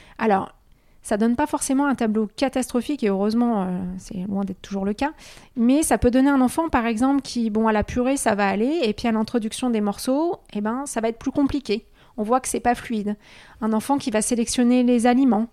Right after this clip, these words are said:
euh, qui va tolérer certaines textures et pas d'autres, qui va préférer, euh, les aliments plutôt froids,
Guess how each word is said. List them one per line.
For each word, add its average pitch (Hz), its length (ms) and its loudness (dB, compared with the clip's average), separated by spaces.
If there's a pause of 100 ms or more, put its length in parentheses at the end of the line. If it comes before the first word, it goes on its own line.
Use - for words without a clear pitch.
(440)
euh, 220 380 2
qui - 160 -6
va 247 100 4
tolérer 254 360 2
certaines 240 380 0
textures 262 500 -4
et 247 60 -4
pas 269 120 0
d'autres, 208 380 -6 (380)
qui 247 200 -6
va 240 240 2
préférer, 254 720 2
euh, 214 180 2
les 220 180 0
aliments 233 460 2
plutôt 226 280 -4
froids, 277 480 0